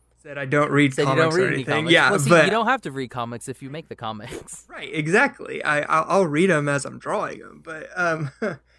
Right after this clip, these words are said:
Speaker 1: I, I really wanna work in comic books. Um, I don't think I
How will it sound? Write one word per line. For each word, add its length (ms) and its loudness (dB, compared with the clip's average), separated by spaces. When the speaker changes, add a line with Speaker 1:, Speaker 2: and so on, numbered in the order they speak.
Speaker 1:
I, 280 -4
I 100 -6
really 560 2
wanna 260 -2
work 240 0
in 140 -8
comic 420 -10
books. 560 -20
Um, 440 -12
I 80 -10
don't 360 -2
think 320 -10
I 420 -8